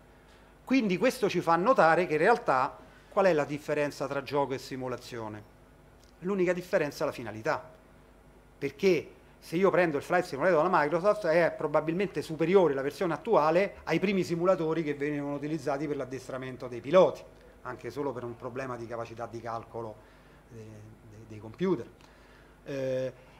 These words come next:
è chiaro che i piloti oggi hanno la parte esperienziale, no? Ma questa oggi la troviamo pure nei parchi a tema, quindi non c'è una grande differenza.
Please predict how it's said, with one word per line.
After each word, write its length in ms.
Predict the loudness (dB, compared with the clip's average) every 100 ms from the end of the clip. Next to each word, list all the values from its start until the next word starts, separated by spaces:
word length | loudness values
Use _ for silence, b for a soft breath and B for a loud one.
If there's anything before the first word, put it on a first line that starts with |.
| -12
è 60 | 2
chiaro 360 | 12 12 12
che 100 | 6
i 40 | 0
piloti 400 | 8 8 8 4
oggi 300 | 2 2 0
hanno 260 | 0 0
la 100 | 0
parte 260 | 0 -2 -4
esperienziale, 840 | -6 -4 -4 -6 2 4 4 2
no? 160 | -2 -4
Ma 180 | -6
questa 320 | -4 -4 0 -2
oggi 160 | 0
la 120 | -4
troviamo 360 | -4 -4 -4 -4
pure 200 | -6 -4
nei 100 | -4
parchi 300 | -6 -8 -8
a 60 | -6
tema, 340 | 2 2 2 -8 -20 -20 -20 -20 -20 -20
quindi 200 | -16 -12
non 100 | -10
c'è 160 | -10 -8
una 120 | -8
grande 300 | -8 -8 -10
differenza. 640 | -12 -8 0 0 0 -4